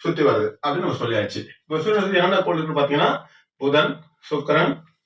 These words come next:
பூமி. பூமியோட துணைக்கோள் தான் சந்திரன். சந்திரன், இந்த சந்திரன் என்ன பண்ணுதுன்னா, பூமியை சுத்துது,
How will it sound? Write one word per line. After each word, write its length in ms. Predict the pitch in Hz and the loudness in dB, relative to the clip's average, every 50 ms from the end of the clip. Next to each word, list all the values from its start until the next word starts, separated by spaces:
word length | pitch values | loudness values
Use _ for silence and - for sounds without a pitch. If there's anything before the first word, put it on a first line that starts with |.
| _ _ _ | _ _ _
பூமி. 340 | 117 143 170 180 165 131 - - - - - - 131 | 0 4 4 4 4 4 0 -2 -6 -12 -14 -4 0
பூமியோட 360 | 160 214 240 233 226 220 208 196 175 180 | 0 2 2 2 2 2 2 2 2 2
துணைக்கோள் 420 | 180 185 190 - - 175 180 - | 2 0 2 2 2 2 4 4
தான் 120 | - - - 180 | 2 2 0 0
சந்திரன். 340 | 175 151 143 135 123 117 - - - | 0 2 2 0 0 -2 -4 -4 -2
சந்திரன், 360 | 143 139 135 135 120 107 104 - - _ _ _ _ _ _ _ | 0 0 2 0 0 -2 -4 -6 -12 _ _ _ _ _ _ _
இந்த 80 | 160 160 160 | -6 -2 2
சந்திரன் 340 | 180 185 208 226 240 240 226 214 | 2 2 2 2 0 0 0 0
என்ன 120 | 202 202 185 190 | 0 0 0 2
பண்ணுதுன்னா, 320 | 180 175 160 143 127 123 - 127 123 - 127 | 2 4 4 4 4 4 4 4 2 0 0
பூமியை 380 | 143 175 202 220 220 220 214 180 - | 0 0 0 2 0 2 2 2 0
சுத்துது, 360 | 170 165 - 151 139 135 160 | 0 -2 -2 0 2 2 4